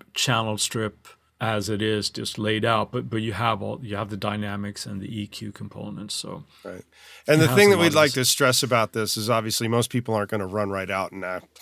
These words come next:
Speaker 2: drop a hundred grand or more on a brand new S S L board, as they are kinda pricey in hardware form,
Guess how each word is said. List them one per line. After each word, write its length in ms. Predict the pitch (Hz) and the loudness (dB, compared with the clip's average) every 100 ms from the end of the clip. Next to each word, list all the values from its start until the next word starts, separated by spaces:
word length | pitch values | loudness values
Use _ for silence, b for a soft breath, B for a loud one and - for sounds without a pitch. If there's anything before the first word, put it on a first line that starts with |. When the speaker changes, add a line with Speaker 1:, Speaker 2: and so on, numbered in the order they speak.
| - | -6
Speaker 2:
drop 360 | - 101 107 90 | -2 0 0 -2
a 80 | |
hundred 320 | 92 101 95 82 | -2 -2 -2 -6
grand 300 | 92 95 92 | -8 -6 -6
or 60 | |
more 280 | 98 98 95 | -6 -4 -4
on 140 | 92 | -6
a 40 | 90 | -6
brand 320 | 104 98 101 | -4 -4 -4
new 140 | 98 92 | -6 -6
S 180 | 95 92 | -6 -6
S 120 | - | -4
L 160 | 101 | -6
board, 300 | 92 92 95 101 B B B | -8 -10 -12 -14 B B B
as 240 | 113 104 95 | -2 -2 -2
they 120 | 104 | 0
are 300 | 104 101 98 b b b _ _ _ | 2 0 -2 b b b _ _ _
kinda 240 | - 160 123 | 2 4 4
pricey 600 | 117 127 127 98 101 123 _ _ - | 4 2 2 -2 -6 -10 _ _ -6
in 220 | 110 104 90 | -2 -2 -4
hardware 520 | - 135 135 107 98 | 2 4 4 2 -2
form, 420 | - 92 92 98 | -6 -8 -6 -8